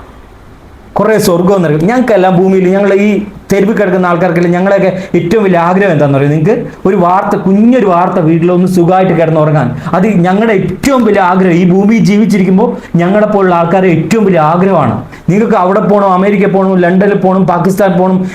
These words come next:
ലോകം മൊത്തം കറങ്ങണം, അല്ലെങ്കിൽ അങ്ങനത്തെ കുറേ ആഗ്രഹങ്ങളൊക്കെ ഞങ്ങൾക്കുണ്ടല്ലോ.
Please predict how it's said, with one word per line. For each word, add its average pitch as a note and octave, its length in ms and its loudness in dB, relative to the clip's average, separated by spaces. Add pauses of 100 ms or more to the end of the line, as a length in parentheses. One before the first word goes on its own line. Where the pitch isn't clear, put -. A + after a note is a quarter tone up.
ലോകം F3 240 2
മൊത്തം G3 260 -2
കറങ്ങണം, F#3+ 420 0
അല്ലെങ്കിൽ F#3+ 240 2
അങ്ങനത്തെ G#3+ 280 0
കുറേ G#3+ 180 0
ആഗ്രഹങ്ങളൊക്കെ G3 560 0
ഞങ്ങൾക്കുണ്ടല്ലോ. E3 760 0